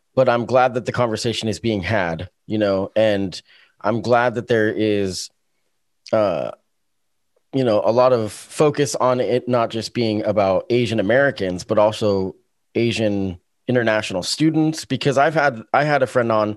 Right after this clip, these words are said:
who's from Taiwan on the podcast a couple years ago now, and we talked about his experience and how he had received a, a pretty decent amount of, of racist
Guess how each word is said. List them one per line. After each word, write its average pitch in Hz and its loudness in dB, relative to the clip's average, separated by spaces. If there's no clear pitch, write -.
who's 127 -2
from 120 -2
Taiwan 107 2
on 104 -2
the 95 -8
podcast 95 0
a - -20
couple - -2
years 117 -2
ago 95 -4
now, 80 -6
and 113 0
we 113 0
talked 104 0
about 104 2
his 110 -4
experience 107 -2
and 107 -2
how 95 -2
he 131 0
had 120 0
received 107 -6
a, 160 2
a 160 4
pretty 180 0
decent 156 0
amount 135 4
of, 120 0
of 123 2
racist 123 -2